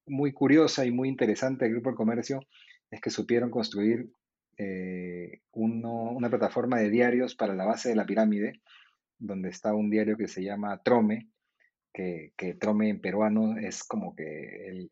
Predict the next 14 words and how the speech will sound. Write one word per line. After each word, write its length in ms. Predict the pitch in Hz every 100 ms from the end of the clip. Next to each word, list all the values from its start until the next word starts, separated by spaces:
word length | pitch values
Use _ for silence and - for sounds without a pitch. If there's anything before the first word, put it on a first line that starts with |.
| -
el, 380 | 87 85 85 - _
el 140 | 92
astuto, 640 | 82 - - 120 113 95
el, 300 | 92 87 87 95
el 140 | 87
optimizador, 920 | 87 - 90 90 92 95 110 104 92
el, 260 | 90 85 82 _ _ _ _ _ - -
sobre 260 | - - 135
todo 180 | 190
astuto 360 | 175 - 160 160
en 80 | 147
un 80 | 139
sentido 380 | 147 131 147
positivo. 520 | 143 127 104 110 92